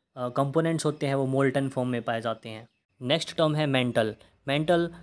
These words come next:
कोर के just ऊपर वाला जो पार्ट होता है अर्थ का उसको हम बोलते हैं mantle, या फिर हम बोल सकते हैं the middle most part of the earth which lies between the core and the crust is known as mantle।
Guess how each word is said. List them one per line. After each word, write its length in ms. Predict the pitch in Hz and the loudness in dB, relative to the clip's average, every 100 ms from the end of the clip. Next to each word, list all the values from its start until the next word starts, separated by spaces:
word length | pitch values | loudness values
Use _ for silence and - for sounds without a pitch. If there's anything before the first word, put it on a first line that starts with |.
| - _ | -20 _
कोर 240 | - 170 175 | 2 4 4
के 160 | 165 | 2
just 360 | 147 165 - - | 4 2 0 -6
ऊपर 220 | 139 160 | 0 2
वाला 260 | 151 151 147 | 6 6 6
जो 300 | 151 143 - _ - | 4 0 -4 _ 0
पार्ट 220 | 143 143 | 0 2
होता 240 | 139 147 | 0 0
है 120 | 139 | 2
अर्थ 240 | 127 135 - | 2 2 2
का 160 | 143 | 2
उसको 280 | 123 147 - | 4 2 2
हम 120 | 143 | 2
बोलते 260 | 135 131 131 | 4 2 2
हैं 160 | 127 127 | 0 0
mantle, 520 | 120 113 110 107 110 - _ - | 0 0 -2 -4 -8 -18 _ -2
या 100 | 151 | 0
फिर 160 | 156 170 | 2 2
हम 120 | 165 | 4
बोल 160 | 156 151 | 4 4
सकते 260 | 156 - | 0 -2
हैं 280 | 151 147 143 - _ 143 | 0 0 -2 -10 _ 0
the 100 | 139 | 4
middle 260 | 156 185 175 | 6 6 6
most 220 | 156 156 | 4 2
part 220 | - 143 139 | 2 4 6
of 160 | 135 143 | 4 6
the 60 | |
earth 360 | 131 127 127 135 - - - | 6 4 2 -4 -4 -14 -6
which 120 | 165 160 | -2 0
lies 400 | 131 135 151 143 | 6 6 6 4
between 500 | 135 139 147 165 170 | 0 2 2 0 2
the 140 | 156 156 | 0 2
core 220 | 135 127 123 131 | 2 4 2 2
and 260 | 143 147 | 2 4
the 140 | 156 139 | 2 4
crust 340 | 127 117 131 - _ - | 2 2 -4 -10 _ -8
is 120 | 135 | -2
known 180 | 143 139 | 0 0
as 240 | 131 127 135 135 _ 131 | 0 -2 -6 -10 _ -6
mantle। 420 | 120 113 110 107 | -6 -4 -4 -6